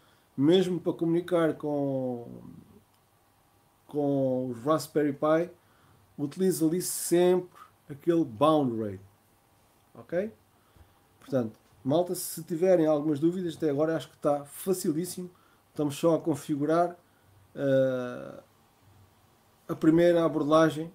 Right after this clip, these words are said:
da impressora, ou seja, basicamente, neste momento temos o bound rate definido, a porta serial e a velocidade e a, e a board que vamos utilizar,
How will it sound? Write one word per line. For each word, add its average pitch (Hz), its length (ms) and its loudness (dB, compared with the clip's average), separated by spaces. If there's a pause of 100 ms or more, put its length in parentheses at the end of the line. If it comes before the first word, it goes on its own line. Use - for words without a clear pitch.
(120)
da 139 240 2
impressora, 165 420 2
ou 117 40 0
seja, 120 360 -6
basicamente, 147 600 -2 (560)
neste 175 280 4
momento 180 180 4
temos 160 320 0
o 143 80 -4
bound 165 320 4
rate 175 200 4
definido, 170 540 -2
a 139 40 -8
porta 156 380 0
serial 220 580 -4 (720)
e 170 280 4
a 170 60 4
velocidade 175 760 0 (120)
e 160 220 4
a, 151 280 2
e 160 100 4
a 175 60 6
board 170 300 4
que 135 120 -14
vamos 160 240 2
utilizar, 160 640 2